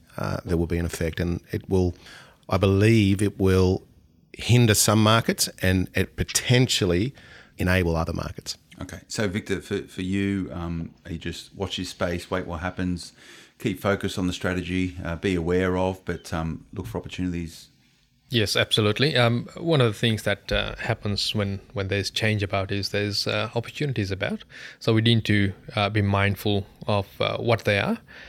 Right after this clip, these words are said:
Speaker 3: but certainly maybe watch this space for a little while longer because, uh, I think cooler heads are starting to prevail in terms of what does this really mean for the mortgage industry? Uh, are we taking competition away because of the recommendation, which is my opinion? Uh,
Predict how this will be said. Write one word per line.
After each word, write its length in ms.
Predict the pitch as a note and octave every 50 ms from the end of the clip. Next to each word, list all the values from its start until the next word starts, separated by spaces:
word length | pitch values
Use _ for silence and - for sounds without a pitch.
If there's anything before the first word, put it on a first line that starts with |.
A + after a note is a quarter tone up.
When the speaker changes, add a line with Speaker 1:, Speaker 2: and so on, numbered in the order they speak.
| - - -
Speaker 3:
but 140 | D3+ C3+ -
certainly 320 | - G#3 G#3 - D3 C3
maybe 320 | B2 B2 B2+ A2+ A2+ A2+
watch 320 | G#2+ A2 A2+ A#2 B2 - -
this 140 | A2+ G#2+ -
space 320 | - - G#2+ G#2 G#2+ G#2+
for 100 | - A2
a 20 |
little 240 | G#2+ A2 A2+ A2 A2
while 200 | G#2 G#2 G2 G2
longer 420 | G2 G2+ A2+ B2+ B2 A2 G2+ G2 G2+
because, 520 | G#2+ - - A2 G#2+ A2 A2 G#2+ G#2 -
uh, 320 | - A2+ A2 A2 G#2+ G#2+ G#2
I 80 | A2 A2
think 240 | - F#3+ G3 G3 -
cooler 260 | - D#3+ D#3+ D#3 C#3
heads 460 | B2 - - A#2 G#2+ A2 G2+ G2+ -
are 100 | G#2 G2+
starting 360 | - - - G2+ G2+ G#2 G2+
to 100 | - G2+
prevail 500 | G2 - G2+ F#2 F#2 F#2+ F#2+ G2 G2 G2
in 140 | F#2+ F#2 G2
terms 340 | - G2+ G2 G2 F#2+ - -
of 180 | G2+ F#2+ - - - - - - - - _ _ _ _ -
what 140 | - G#2+
does 160 | G#2 G#2+ G2 -
this 220 | - G2+ - -
really 220 | - G2+ G2 G2 F#2
mean 200 | F#2 F#2+ F#2+ F#2
for 140 | F#2 - G2
the 60 | F#2
mortgage 360 | F#2 F#2 F#2+ F#2+ F2+ F#2 F2
industry? 500 | G2 F#2 F#2 F#2 - - - G#2 G#2 A2 - - - - - - - _ _
Uh, 240 | A#2 G#2 G2+ G2 G2+ G#2+
are 160 | A2 G#2 G#2
we 100 | G#2+ G#2
taking 460 | - - - - A2+ G#2 - G#2+ G2
competition 560 | - - F#2+ F2+ - - A2 G#2+ - - G#2+
away 260 | G2 F#2+ G2 G2+ A#2 B2
because 320 | A#2 A#2 - - A2+ A2
of 80 | A2+ G#2
the 80 | G#2
recommendation, 720 | G2+ G#2 - - G2+ G2 G2 F#2+ G2 G2+ G2+ - - A3 - -
which 260 | A2+ G2+ - - -
is 260 | G2+ F#2+ F#2+ F#2 -
my 140 | - G2 G2
opinion? 420 | G2+ F#2+ - - G#2 B2+ G#3+ - - - - - - - - - - -
Uh, 320 | G#2+ G#2+ G#2+ G#2 G#2 G#2